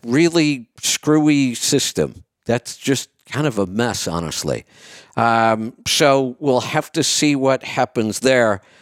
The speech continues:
Um, what happened, uh, the news right now. So, um, Herschel Walker is a conservative Republican,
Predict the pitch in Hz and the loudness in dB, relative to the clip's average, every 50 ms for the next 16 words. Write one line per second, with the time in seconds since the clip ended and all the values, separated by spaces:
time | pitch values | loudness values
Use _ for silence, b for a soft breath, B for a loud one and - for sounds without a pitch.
0 | b b b b b b b - 143 143 135 135 135 139 135 127 - - 135 139 | b b b b b b b 2 2 4 4 4 2 0 -4 -8 -6 -2 0 0
1 | 135 131 - - - 196 214 226 _ - 131 113 110 110 120 127 120 - - - | 0 0 -2 -4 -2 -2 -2 -2 _ 0 0 2 2 0 -4 -6 -8 -14 -20 -20
2 | _ _ _ _ _ _ _ _ _ _ _ _ _ _ _ _ _ _ _ _ | _ _ _ _ _ _ _ _ _ _ _ _ _ _ _ _ _ _ _ _
3 | _ _ _ _ - - - - 104 110 117 120 117 117 117 - - 127 123 123 | _ _ _ _ -14 -8 -4 0 0 2 2 2 0 -2 -4 -4 -2 -2 0 2
4 | 123 139 156 156 151 135 117 123 127 131 123 120 110 107 104 110 113 110 104 92 | 2 4 4 4 2 2 0 -2 0 0 0 -2 -2 -4 -2 0 0 2 0 0
5 | 80 69 60 - - _ b b b b b b b b b b - - 151 135 | -2 -4 -10 -18 -20 _ b b b b b b b b b b -2 2 4 4
6 | 127 123 123 123 123 120 117 127 - - _ _ - 120 127 127 131 127 123 117 | 4 4 4 4 2 0 0 -2 -4 -8 _ _ -4 -2 0 0 2 2 2 0
7 | 117 120 120 _ _ _ _ _ _ _ _ - 143 135 160 190 175 - 185 180 | -2 -4 -14 _ _ _ _ _ _ _ _ -6 -2 0 2 2 2 2 2 2
8 | 156 147 151 143 139 - - 147 139 151 - 131 123 123 120 107 - 120 107 110 | 4 4 4 4 4 2 2 0 0 0 2 2 2 2 2 0 0 2 2 2
9 | 110 107 104 101 - - - 110 98 - - - - 139 127 127 113 127 120 123 | 2 2 0 -2 -2 -2 -2 -2 -2 -2 -4 -2 0 0 0 0 0 0 2 2
10 | 123 123 123 123 120 113 107 107 104 101 - - - 127 120 113 117 117 120 110 | 2 2 2 2 0 -2 -2 -4 -4 -4 -4 -2 -2 -2 -2 -2 0 -2 -2 -2
11 | - - - - 113 113 113 117 120 117 113 113 | -2 -6 -2 0 2 2 2 2 0 0 0 -2